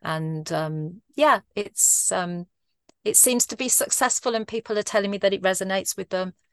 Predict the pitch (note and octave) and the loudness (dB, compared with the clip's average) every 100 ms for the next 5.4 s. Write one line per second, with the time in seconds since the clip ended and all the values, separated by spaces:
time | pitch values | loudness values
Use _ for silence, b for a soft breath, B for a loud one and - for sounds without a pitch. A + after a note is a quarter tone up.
0 | _ A#3 A#3+ B3 B3 B3 - A3+ - G#3+ | _ 0 4 6 6 4 4 2 2 2
1 | - A3 - G3+ G3 F#3+ F#3 F#3+ F#3 F#3 | 0 -2 0 0 0 -6 -2 0 0 0
2 | F3 F3+ F3 F3+ F3+ - - F#3 F3+ F3 | -2 -2 -2 -4 -4 -4 -4 -4 -2 0
3 | - E3 E3+ F3 F#3 G3+ G#3 - F#3+ - | 0 0 -4 -2 -2 -2 -4 -6 -4 0
4 | F#3 G3 F#3+ - - F#3 E3+ - F3 D#3+ | 0 -2 -6 -8 -10 -10 -8 -6 -6 -4
5 | F3 E3+ - G#3 | -4 -4 -8 -12